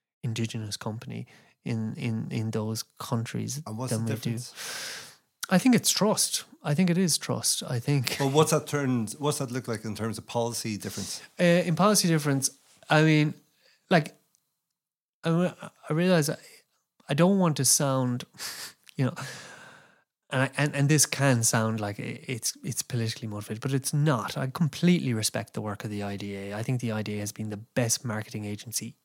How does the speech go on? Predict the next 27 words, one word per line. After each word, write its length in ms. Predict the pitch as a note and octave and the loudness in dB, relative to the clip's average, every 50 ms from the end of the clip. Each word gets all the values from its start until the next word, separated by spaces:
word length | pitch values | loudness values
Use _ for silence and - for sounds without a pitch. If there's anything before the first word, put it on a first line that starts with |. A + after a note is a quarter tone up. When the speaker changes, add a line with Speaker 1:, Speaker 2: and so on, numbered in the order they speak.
| _ _ | _ _
Speaker 1:
in 200 | - D#3+ D3 C#3 | 2 4 4 4
the 60 | C3+ | 4
world. 600 | A#2+ A#2 A#2 A2+ G#2+ G2+ F#2+ G2 - - - - - _ - | 2 0 0 -2 -2 -4 -8 -12 -14 -12 -12 -12 -12 _ -10
Like, 180 | B2 A#2 - - _ - | -10 -10 -10 -8 _ 6
in 220 | F#3+ E3+ D#3 C#3+ | 6 8 8 8
the 80 | C3+ B2 | 4 4
world, 360 | A#2 A#2+ A#2+ A2+ A2 G#2+ A2+ | 4 4 2 2 2 0 -2
it 120 | A#2+ A#2+ | -2 -2
has 120 | B2+ A#2+ - | -2 -2 -2
done 300 | - - A2+ A2 A2 - | 0 0 0 0 0 -2
a 120 | - G2+ | -6 -10
fantastic 960 | - - - - - B2 A2+ A2 G#2+ G#2 - - G#2+ G2+ G2 - - C#3 C3 - | -10 -12 -16 -4 0 0 2 2 0 -2 -4 -6 -6 -6 -6 -6 -8 -8 -10 -10
job, 320 | - G#2+ G#2+ G#2+ A2 B2+ _ - - - - - - - - - - _ - | -10 -10 -8 -8 -10 -12 _ -20 -20 -20 -20 -20 -20 -20 -18 -20 -18 _ -8
uh, 320 | A#2 G#2+ G#2 G#2 G#2 G#2 - | -4 -4 -2 -2 -2 -2 -4
in 120 | A#2+ A2 | -6 -8
promoting 420 | G#2+ - A2+ G#2+ G#2+ G#2 G2+ G#2+ G#2+ | -8 -6 -6 -6 -4 -4 -6 -6 -6
Ireland 320 | G#2 G2+ G2+ G2+ G2+ G2+ | -6 -6 -6 -6 -8 -8
as 80 | G#2+ G#2+ | -10 -12
a 40 | G#2 | -12
place 260 | - - - G2+ G#2 - | -12 -10 -10 -8 -8 -8
to 100 | - - | -8 -6
do 120 | G#2+ G#2+ | -8 -8
business. 440 | G#2+ A2 G2+ G2+ G#2 A2 A2+ - - - - - - - - - _ _ _ _ _ _ - | -6 -6 -6 -6 -8 -8 -8 -10 -10 -12 -20 -20 -20 -20 -20 -20 _ _ _ _ _ _ 4
But 320 | B2+ B2+ B2+ B2 - _ _ _ - | 6 6 6 4 -2 _ _ _ 2
I 360 | C#3 C3 C#3 C#3+ D3 D3+ D3 - - - D3+ | 4 6 6 6 6 4 2 0 -8 -10 -4
do 240 | C3 C3 B2+ B2 A#2 | 0 2 2 2 2
think 340 | - - B2+ A#2+ A#2 A#2 | 0 0 0 0 0 -2